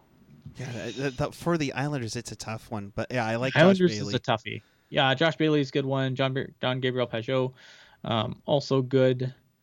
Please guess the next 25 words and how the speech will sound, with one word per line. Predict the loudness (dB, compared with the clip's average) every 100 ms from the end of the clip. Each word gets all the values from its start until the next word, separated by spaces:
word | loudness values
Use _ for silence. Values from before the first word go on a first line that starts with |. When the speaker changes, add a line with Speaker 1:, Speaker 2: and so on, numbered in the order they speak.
| _ _ _ _ _ _
Speaker 2:
Um, | -10 -8 -6 -6 -6 -6 -6 -4 -6 -10 -20 -20 _ _ _ _ _ _ _ _ _ _ _ _ -16
Speaker 1:
Yeah, | -16 -14
<laughs> | -12
it's | -10 -8 -10 2
Speaker 2:
I | 2
feel | 6 8
like | 8
if | 6 2
the | 2
Islanders | 4 6 6 4 2
go | 4 2
through, | 2 _ -2 2 4 6 4
though, | 4 0 0 0 0 -4 _ _ _ _ _ _ _ _ 0
I | 4 4
know | 4
he, | 4
he | 2 0 0
hasn't | 2 0 0 -4
been, | -4 -4 -6
like, | -8 -4
he's | -4 -2
been | 0 -2 2
really, | 4 4
really | 4 2 0 -2
good. | 0 0